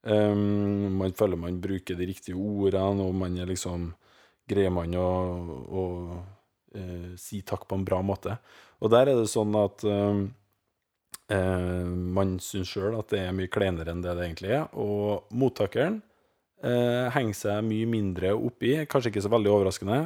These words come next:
k-, henger seg ikke så mye opp i hvilke ord man bruker, eller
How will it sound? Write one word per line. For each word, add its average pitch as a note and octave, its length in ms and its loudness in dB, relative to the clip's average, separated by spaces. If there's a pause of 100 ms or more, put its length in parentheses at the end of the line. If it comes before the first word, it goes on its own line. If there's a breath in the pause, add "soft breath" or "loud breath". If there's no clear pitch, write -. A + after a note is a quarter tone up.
(120)
k-, - 200 -12
henger A2+ 160 -4
seg F#2+ 300 -8
ikke G2 180 -6
så B2+ 140 -4
mye G#2+ 180 0
opp - 180 -10
i G2 140 -4
hvilke F#2 380 -4
ord A#2 280 2
man B2 220 2
bruker, A#2+ 480 0 (120)
eller F#2+ 420 -6